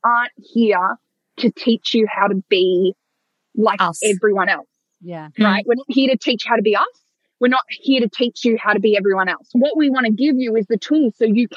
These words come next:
Speaker 1: can show up in a way that you're like, "This is me."
Speaker 3: Yeah.
Speaker 1: But, you know, out there right now, we see so many chick, people who are trying to do what other people are doing,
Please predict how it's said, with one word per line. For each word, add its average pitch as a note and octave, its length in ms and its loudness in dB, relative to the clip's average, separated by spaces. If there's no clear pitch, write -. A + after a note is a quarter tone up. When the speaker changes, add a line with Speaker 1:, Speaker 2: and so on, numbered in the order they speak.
Speaker 1:
can G#3+ 260 0
show C4 460 -2
up B3 240 0
in C4 120 0
a B3 60 2
way A#3+ 560 0
that G#3+ 280 0
you're B3 160 2
like, A#3+ 260 -2
"This E4+ 340 0
is G4 280 0
me." G4+ 1000 -2
Speaker 3:
Yeah. E3 240 -8
Speaker 1:
But, C#4+ 220 0
you D#4+ 140 2
know, C4+ 180 2
out C#4 360 0
there C4 280 -2
right A#3+ 320 -2
now, G#3+ 380 -2
we A#3+ 300 0
see C#4 140 2
so A#3 320 0
many A3 500 0
chick, - 220 0
people B3 280 0
who B3 160 2
are G#3+ 80 2
trying A3+ 360 -2
to A3+ 80 0
do G#3+ 160 0
what G#3 120 0
other G#3 200 -2
people G3+ 360 -2
are F#3+ 60 0
doing, F#3+ 400 0